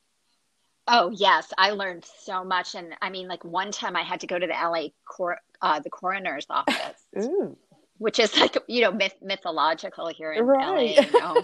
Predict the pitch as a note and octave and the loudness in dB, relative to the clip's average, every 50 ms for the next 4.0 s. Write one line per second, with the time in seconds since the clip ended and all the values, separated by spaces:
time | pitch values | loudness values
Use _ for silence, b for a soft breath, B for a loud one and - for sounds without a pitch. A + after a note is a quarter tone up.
0 | - - - - - C3+ C#3+ - B4 A#4 - G4 G4 - A4 A#4 - F4+ - - | 0 0 2 2 2 2 0 0 0 4 4 6 4 4 2 0 0 0 4 4
1 | C5+ C#5+ - - C5+ - B B B B B - B3 C#4 B3 C#4+ F4+ - - - | 4 4 4 2 0 0 B B B B B -2 0 2 4 4 2 2 2 0
2 | G4 E4+ F4 D#4 A#3 G3+ G#3+ B3 D4 D#4 E4+ D4+ C#4 B3+ A3+ A#3+ - B3+ A3+ F#3 | -4 -2 0 0 -2 0 0 -2 -2 -2 -4 -4 -4 -4 -4 -4 -6 -8 -8 -8
3 | F#3 A3+ - - A3 A3 G3+ - G4 F4+ - - - C#5 - - - - - A4+ | -8 -10 -12 -16 -14 -14 -2 -2 -2 -2 2 4 6 6 6 4 -2 -2 -2 -2